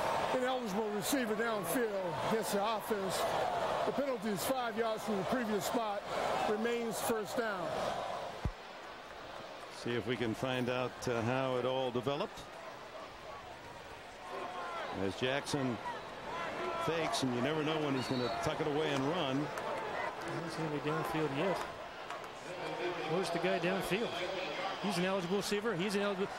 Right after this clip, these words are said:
Speaker 3: I don't see anybody. Those are all guys downfield are eligible receivers. Unless I,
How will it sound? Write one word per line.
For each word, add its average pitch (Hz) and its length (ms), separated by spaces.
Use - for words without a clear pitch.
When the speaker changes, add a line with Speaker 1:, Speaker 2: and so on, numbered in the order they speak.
Speaker 3:
I 160 80
don't 269 180
see 180 140
anybody. 160 320
Those 196 180
are 208 60
all 214 160
guys 196 220
downfield 214 420
are 190 100
eligible 202 360
receivers. 202 580
Unless 185 200
I, 208 120